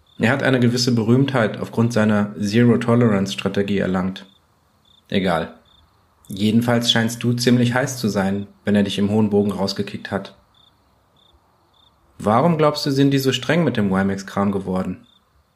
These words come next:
Bisher schien mir das eher sowas wie moderner Zigarettenschmuggel zu sein.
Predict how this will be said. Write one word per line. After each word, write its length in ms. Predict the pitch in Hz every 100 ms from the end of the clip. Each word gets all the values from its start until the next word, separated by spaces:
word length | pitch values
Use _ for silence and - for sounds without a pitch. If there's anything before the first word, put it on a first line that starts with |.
| _ _ _ _ _ _
Bisher 340 | - 101 - 107
schien 200 | - 131
mir 100 | 123
das 220 | 113 -
eher 360 | - 110 113 117
sowas 380 | 113 110 101
wie 140 | - 107
moderner 440 | 104 107 107 110
Zigarettenschmuggel 800 | - 110 101 - 131 - 98 98
zu 120 | 92
sein. 420 | 95 95 98 95